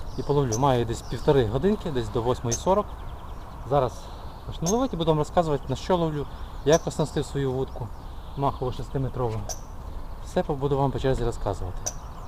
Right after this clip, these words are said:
Ну, поки що рибалок не бачу, бачу тільки один спінінгіст на човні і все, більш нікого немає. Там фідеристів немає, де завжди сидять. Ну, але я зараз на ківочок спробую. Спробую зловити щось і показати вам,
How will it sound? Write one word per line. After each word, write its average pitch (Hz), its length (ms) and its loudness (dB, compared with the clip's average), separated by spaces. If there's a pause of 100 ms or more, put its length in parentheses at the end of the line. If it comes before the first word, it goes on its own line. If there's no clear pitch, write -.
(140)
Ну, 139 80 -6
поки 190 200 0
що 190 140 2
рибалок 165 360 6
не 160 60 2
бачу, 113 280 4
бачу 139 200 4
тільки 147 300 -4 (1080)
один 151 300 2 (220)
спінінгіст 139 500 -2 (840)
на 131 100 -2
човні 117 360 -2 (200)
і 131 40 -4
все, 117 220 0
більш 120 160 -2
нікого 131 240 4
немає. 95 320 2 (880)
Там 135 100 0
фідеристів 143 460 0
немає, 113 260 0
де 110 80 -2
завжди 104 240 -2
сидять. 92 260 -6 (600)
Ну, 185 60 0
але 202 120 2
я 190 100 8
зараз 170 140 8
на 156 60 4
ківочок 131 380 2
спробую. 98 320 -2 (640)
Спробую 165 420 2
зловити 139 340 0
щось - 220 -4 (360)
і 95 60 -2
показати 117 440 2
вам, 98 160 2